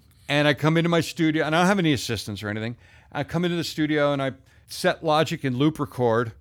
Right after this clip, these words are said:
on a given cue, and then I start it recording, and I walk across the yard while it's recording, and I go into the living room and put on the headphones and just jam out until I run out of energy, which usually these days isn't too very long.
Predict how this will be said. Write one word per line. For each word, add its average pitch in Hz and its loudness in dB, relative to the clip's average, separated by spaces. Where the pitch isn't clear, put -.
on 123 0
a 117 -4
given 127 2
cue, 120 0
and 120 -6
then 123 -4
I - -20
start 147 2
it 143 0
recording, 135 0
and 113 0
I 101 0
walk 104 0
across 147 -2
the 143 0
yard 120 2
while 120 4
it's 135 2
recording, 135 0
and 131 0
I 107 0
go 147 8
into 160 8
the 151 6
living 143 4
room 220 4
and 151 0
put 147 4
on 147 4
the 143 4
headphones 175 2
and 147 0
just - -2
jam 156 2
out 160 4
until 147 0
I 143 4
run 139 0
out 139 0
of 139 -2
energy, 131 -4
which 104 -10
usually 123 -4
these 117 -4
days 113 0
isn't 107 -6
too 101 -8
very 98 -6
long. 131 -6